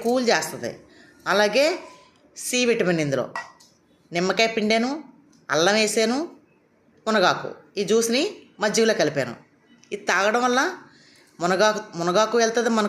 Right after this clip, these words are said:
కడుపులోకి, బాడీలోకి. తర్వాత నిమ్మకాయ, నిమ్మకాయ జ్యూసు, నిమ్మ, నిమ్మ జ్యూసు వెళ్తుంది,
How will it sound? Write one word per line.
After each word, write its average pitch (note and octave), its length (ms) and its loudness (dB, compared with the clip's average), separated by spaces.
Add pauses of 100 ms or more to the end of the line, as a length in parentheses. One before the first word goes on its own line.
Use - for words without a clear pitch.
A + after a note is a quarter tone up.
కడుపులోకి, F#3+ 460 0
బాడీలోకి. G#3+ 460 2 (560)
తర్వాత F3 240 0 (100)
నిమ్మకాయ, F3 360 -2 (100)
నిమ్మకాయ F#3+ 400 0
జ్యూసు, F#3+ 240 -2 (180)
నిమ్మ, F3 260 0
నిమ్మ F3+ 200 0
జ్యూసు A3+ 260 0
వెళ్తుంది, A3+ 360 0